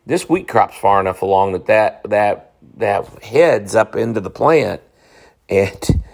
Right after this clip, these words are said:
and you're gonna, you're gonna basically wipe out that wheat. Now, maybe this will be a big non-event. Maybe it won't get that cold. Maybe it won't go that far down.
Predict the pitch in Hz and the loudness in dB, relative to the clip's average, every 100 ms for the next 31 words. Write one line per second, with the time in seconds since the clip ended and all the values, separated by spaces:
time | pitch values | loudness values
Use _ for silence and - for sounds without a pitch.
0 | _ _ - 104 113 156 160 117 - 117 | _ _ -2 0 2 4 4 2 -2 -2
1 | 135 156 101 - - - - 120 139 151 | 2 2 2 0 -6 -20 -4 0 0 0
2 | - - 98 95 101 101 104 101 - 92 | -6 -2 -2 2 2 2 0 0 0 -2
3 | 98 143 147 - - _ _ _ _ _ | 0 -2 -2 -6 -20 _ _ _ _ _
4 | - 123 104 113 123 135 127 127 117 110 | 0 0 2 2 0 0 0 0 0 0
5 | 107 101 110 101 107 104 107 104 110 110 | -2 0 -4 -4 -4 -2 -2 0 -2 -2
6 | 98 98 98 71 104 110 107 110 110 101 | -4 -4 -2 -2 -2 -2 -2 -4 2 2
7 | - 104 104 104 101 - 92 87 87 82 | 2 0 2 2 -2 -8 -8 -6 -6 -6
8 | 101 - 101 101 101 - 95 98 101 98 | -6 -2 0 4 2 2 2 2 0 -2
9 | 101 101 | -2 -6